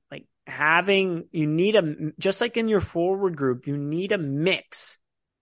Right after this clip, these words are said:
in your defense group. You can't have all offensive based defensemen. And, like, are you really gonna have, as Josh put it a few times, and I was majorly in denial because,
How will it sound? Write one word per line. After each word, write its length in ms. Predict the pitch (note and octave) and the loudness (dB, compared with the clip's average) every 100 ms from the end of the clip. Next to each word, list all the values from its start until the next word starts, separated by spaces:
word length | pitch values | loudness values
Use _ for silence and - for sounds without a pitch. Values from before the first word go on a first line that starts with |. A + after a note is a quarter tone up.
| - | -4
in 160 | D#3+ | 0
your 80 | D#3+ | 0
defense 520 | C#3+ F#3 F#3 D3+ C3 | 0 -4 0 -2 -2
group. 280 | - C3 - | -6 -8 -6
You 80 | C#3+ | -10
can't 500 | C#3+ - E3+ F#3+ - | -10 -6 -2 -2 -2
have 380 | - D3 D#3+ C#3+ - | -2 2 4 2 0
all 520 | C#3+ D3 D#3 D#3 D3+ - _ _ - | 4 6 8 6 2 -6 _ _ 0
offensive 680 | C3+ D3 - D3+ D3 D3 | 2 2 0 -2 -4 -4
based 280 | C#3 C#3+ - | -2 -2 -4
defensemen. 580 | C3 D3 D#3+ - A#2 G#2 | -4 -2 -2 -4 -8 -6
And, 120 | B2 | 0
like, 260 | B2+ B2+ - _ _ _ _ _ _ - | 2 0 -4 _ _ _ _ _ _ 0
are 120 | C#3+ | 4
you 120 | E3 | 4
really 320 | D#3+ E3+ F3 | 6 6 6
gonna 160 | F3 D3 | 4 2
have, 320 | C#3 D#3 D#3 | 2 0 2
as 200 | D3 E3 | 0 -2
Josh 380 | - F3 F#3+ G3+ | 0 2 2 2
put 160 | G3+ G3 | 0 0
it 220 | F#3 - - | -2 -6 -14
a 80 | |
few 260 | C#3 E3+ G3 | -8 -4 -2
times, 380 | - C#3+ C#3+ C#3 | 2 4 2 0
and 80 | C3+ | -2
I 100 | C#3 | 0
was 320 | C3+ A#2+ - _ | -2 -6 -12 _
majorly 580 | C3+ C3 E3 E3 E3+ D#3 | -6 2 4 4 2 2
in 120 | D3 | 0
denial 440 | C3+ C3+ D3 B2 A#2 | 0 0 0 0 -2
because, 480 | B2 - A2+ - | -6 -8 -10 -14